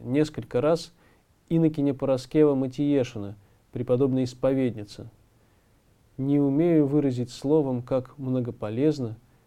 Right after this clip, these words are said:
утешительна моя последняя поездка к моему господину-старцу», писала она в дневнике. О ней мы еще поговорим.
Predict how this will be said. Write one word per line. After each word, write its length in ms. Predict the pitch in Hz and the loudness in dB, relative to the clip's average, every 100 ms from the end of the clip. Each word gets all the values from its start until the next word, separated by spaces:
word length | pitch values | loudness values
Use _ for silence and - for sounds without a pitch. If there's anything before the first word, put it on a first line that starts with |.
| _ | _
утешительна 800 | - 123 127 - 175 175 123 110 101 | -14 -8 -8 -2 -4 -2 -4 -6 -6
моя 220 | 120 120 | -6 -4
последняя 640 | 120 120 151 135 117 107 | -6 -4 -2 -2 -4 -8
поездка 600 | 107 113 120 123 123 120 | -10 -6 -4 -4 -6 -10
к 100 | - | -8
моему 400 | 117 117 120 117 120 _ | -6 -4 -4 -6 -10 _
господину-старцу», 1160 | 123 123 - 117 127 123 117 - 117 104 - 107 _ _ _ _ _ | -8 -8 -6 -6 -4 -4 -6 -4 -4 -4 -16 -20 _ _ _ _ _
писала 400 | - - 120 110 | -16 -6 -4 -4
она 160 | 110 110 | -4 -6
в 60 | |
дневнике. 600 | 113 110 117 120 - 101 - _ _ _ _ _ | -8 -6 -6 -8 -10 -14 -16 _ _ _ _ _
О 120 | - 120 | -8 -2
ней 160 | 143 | 0
мы 120 | 135 | 0
еще 220 | 139 131 131 | -2 -4 -6
поговорим. 580 | 123 123 127 123 104 | -4 -2 2 2 0